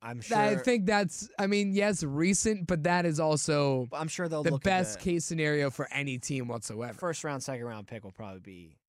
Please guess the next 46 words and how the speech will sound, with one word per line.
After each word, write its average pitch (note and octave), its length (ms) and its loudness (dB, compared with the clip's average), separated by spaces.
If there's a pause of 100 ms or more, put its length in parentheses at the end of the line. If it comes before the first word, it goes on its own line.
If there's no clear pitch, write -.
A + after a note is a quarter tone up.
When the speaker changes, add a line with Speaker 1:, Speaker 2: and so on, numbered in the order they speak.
Speaker 1:
on B2+ 160 -6
a - 20 -8
Speaker 2:
Mm-hmm. G#2+ 60 -8
Speaker 1:
wide G2 160 -12
receiver F2 400 -18
if E2+ 120 -20
you're F2+ 100 -20
Minnesota D#2+ 500 -20 (260)
to A#2+ 100 -12
replace G2 400 -16
Adam E2 300 -20
Thielen. F#2 160 -20
They B2+ 80 -14
probably C#3 380 -8
wanna C#3 180 -4
get C3+ 180 -4
younger, B2+ 520 -4 (400)
cheaper, C3 440 -6
Speaker 2:
Yeah. E3+ 260 2 (120)
Speaker 1:
and F#3 160 -4
potentially D3 400 -6
better D3 460 -6
if A#2 160 -10
he's, A#2+ 480 -10 (180)
you C#3+ 80 -10
know, A#2 300 -10 (340)
hitting C#3 160 -12
the C#3+ 80 -6
ground C3 260 -4
running. C3+ 460 -6
Speaker 2:
So - 80 -2
Speaker 1:
Thie-, G3 60 4
Speaker 2:
that's A3+ 180 0
Speaker 1:
Thielen's E3+ 80 -4
Speaker 2:
kind B3 140 2
of A3 80 2
Speaker 1:
not G#3 100 2
been F3+ 80 4
Speaker 2:
odd F#3+ 40 2
Speaker 1:
great F#3 160 2
Speaker 2:
that E3+ 40 -4
you F3+ 60 2
Speaker 1:
lately. F#3 80 2
Speaker 2:
think, F3+ 400 -2
I D#3+ 40 -2
mean, D#3 240 0